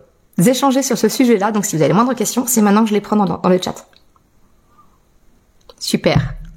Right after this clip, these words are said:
ok. Bon, et ben voilà un petit peu pour l'épisode d'aujourd'hui. Je vous donne rendez-vous du coup la semaine prochaine, même heure, <laughs> même endroit, donc le mardi à midi trente en live sur Instagram et puis dans la journée en replay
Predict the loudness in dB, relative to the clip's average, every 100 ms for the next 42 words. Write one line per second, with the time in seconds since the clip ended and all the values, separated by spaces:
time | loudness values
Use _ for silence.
0 | -2 0 -2 -6 -12 -16 -8 -4 -4 -4
1 | -8 -10 0 0 0 -14 -20 -18 -16 -2
2 | 0 2 0 -2 -2 0 0 0 0 2
3 | 2 2 0 -2 -4 -4 -2 -4 -4 -18
4 | -20 -20 -6 2 4 4 4 2 -2 -6
5 | 0 2 2 2 -4 -6 -4 -4 -6 -4
6 | 0 0 0 0 -2 -2 -2 0 0 0
7 | -2 -20 _ 2 4 4 0 -4 -2 2
8 | 4 2 0 -2 -2 -4 2 0 2 0
9 | 2 0 0 0 -2 -6 -18 -18 -18 -12
10 | -4 2 2 2 0 -2 -2 -12 _ _
11 | 0 2 2 2 0 -2 -2 0 0 0
12 | 0 0 -2 -6 -2 -2 2 2 2 2
13 | 0 0 2 2 2 0 0